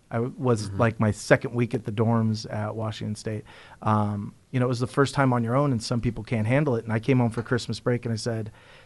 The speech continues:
Speaker 1: I, I can remember sitting my mom down. I'm like, "I don't wanna go to college anymore." And she goes, "Well, you know, just keep, tough it out, 'cause, you know, college education is something that you can, you know, you can never,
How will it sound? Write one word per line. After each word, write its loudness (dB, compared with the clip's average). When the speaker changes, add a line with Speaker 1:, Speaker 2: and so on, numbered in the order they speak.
Speaker 1:
I, 6
I 6
can 4
remember 4
sitting 2
my 4
mom 2
down. -2
I'm -4
like, -4
"I -2
don't 0
wanna -2
go 0
to -4
college -6
anymore." -6
And -8
she -10
goes, -6
"Well, -2
you 6
know, 4
just -2
keep, 0
tough 4
it 4
out, 4
'cause, 0
you 2
know, 2
college 4
education 0
is -2
something -2
that -4
you -6
can, -2
you -2
know, -4
you -4
can 0
never, 2